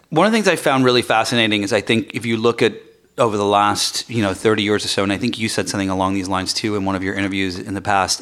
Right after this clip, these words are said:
you, the thing that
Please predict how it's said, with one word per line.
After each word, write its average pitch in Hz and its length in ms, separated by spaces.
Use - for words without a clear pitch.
you, 110 580
the 127 100
thing 147 360
that 123 300